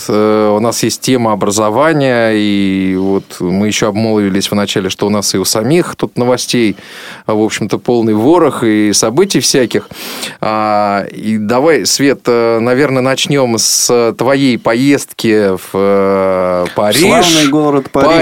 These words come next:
Speaker 1: Париж. Прям в-, во Францию ездила, можно сказать, летала.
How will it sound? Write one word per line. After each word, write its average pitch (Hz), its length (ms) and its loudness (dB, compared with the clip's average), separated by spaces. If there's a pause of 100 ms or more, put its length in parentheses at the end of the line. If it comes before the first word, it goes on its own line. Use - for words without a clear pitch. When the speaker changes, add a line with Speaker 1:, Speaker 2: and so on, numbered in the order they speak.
Speaker 1:
Париж. 208 560 0 (1120)
Прям 131 260 0
в-, - 180 -12
во 98 240 0
Францию 190 580 2
ездила, 127 460 2
можно 127 100 2
сказать, 139 220 -2
летала. 147 560 0